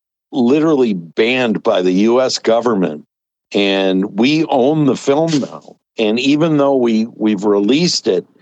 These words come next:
these kind of things follow the film around. And, and the thing is, is the movie wasn't even what was banned. The title is called Graphic Sexual Horror,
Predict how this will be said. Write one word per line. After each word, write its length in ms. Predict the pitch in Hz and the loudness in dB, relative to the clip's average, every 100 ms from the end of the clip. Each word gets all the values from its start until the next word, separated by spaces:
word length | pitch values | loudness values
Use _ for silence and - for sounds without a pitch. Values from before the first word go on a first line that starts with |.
| _ _ _ _ _ _ - _ _ | _ _ _ _ _ _ -20 _ _
these 320 | 101 147 151 | -2 0 0
kind 300 | - 151 143 | -2 -2 0
of 120 | 127 - | 0 0
things 400 | 147 151 110 - | 0 0 -2 -4
follow 540 | - 139 131 147 147 | -4 -2 0 0 2
the 120 | 214 | 0
film 380 | 208 - 151 185 | 0 0 0 2
around. 560 | 151 90 92 71 - - - | 0 0 -2 -4 -14 -10 -2
And, 320 | 135 123 - | -2 -2 -4
and 200 | 147 131 | -2 0
the 60 | 123 | 0
thing 300 | - 170 160 | -2 0 0
is, 420 | 180 196 147 113 | 0 2 0 -2
is 500 | 123 120 117 113 104 _ _ _ _ _ _ _ _ _ _ - _ _ _ _ _ | -2 0 0 0 -4 _ _ _ _ _ _ _ _ _ _ -20 _ _ _ _ _
the 80 | - | -2
movie 480 | 120 156 233 196 151 | 0 2 2 2 0
wasn't 580 | 135 127 156 151 165 156 | 2 0 0 0 -2 -4
even 440 | 139 165 143 151 135 | -2 0 0 0 2
what 200 | 139 135 | 0 0
was 180 | 123 - | -2 -2
banned. 640 | 95 123 139 101 80 - - _ _ _ _ - | -2 0 0 -2 -8 -18 -20 _ _ _ _ -4
The 100 | 113 | -2
title 380 | 165 185 190 156 | 0 0 2 0
is 100 | - | -2
called 300 | 135 123 90 | -2 -2 -2
Graphic 640 | 113 123 135 135 156 - | 0 0 -2 -2 -4 -4
Sexual 640 | - 131 113 - 135 113 98 | -4 -2 -2 -2 0 0 -2
Horror, 540 | - 117 123 104 76 | -2 0 2 0 -4